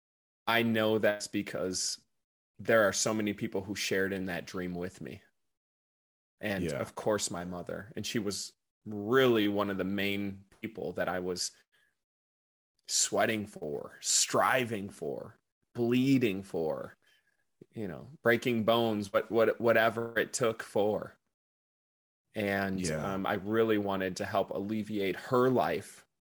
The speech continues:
Speaker 1: as well as my siblings and other people around me. I wanted to also live up to, you know, the way people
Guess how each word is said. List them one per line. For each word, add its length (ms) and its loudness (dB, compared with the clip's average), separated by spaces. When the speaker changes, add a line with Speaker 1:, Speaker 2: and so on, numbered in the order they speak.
Speaker 1:
as 160 0
well 300 2
as 220 -4
my 160 -4
siblings 640 -4
and 100 -8
other 240 -6
people 500 -10
around 360 -4
me. 80 -8
I 60 -8
wanted 320 -2
to 120 -2
also 380 4
live 240 -2
up 200 -4
to, 220 -8
you 100 -2
know, 140 -4
the 80 -4
way 200 2
people 580 -6